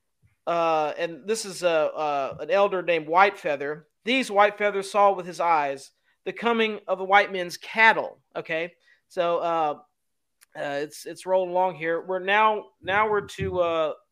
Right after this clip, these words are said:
the fourth sign. Uh, the fourth sign is,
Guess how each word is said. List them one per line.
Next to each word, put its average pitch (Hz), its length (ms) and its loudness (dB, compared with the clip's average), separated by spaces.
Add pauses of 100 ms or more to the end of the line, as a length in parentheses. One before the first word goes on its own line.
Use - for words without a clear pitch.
(140)
the 160 80 -18
fourth 214 460 0
sign. 113 600 -8 (720)
Uh, 151 520 -2 (1080)
the 165 120 -10
fourth 285 420 0
sign 196 720 0 (680)
is, 190 920 0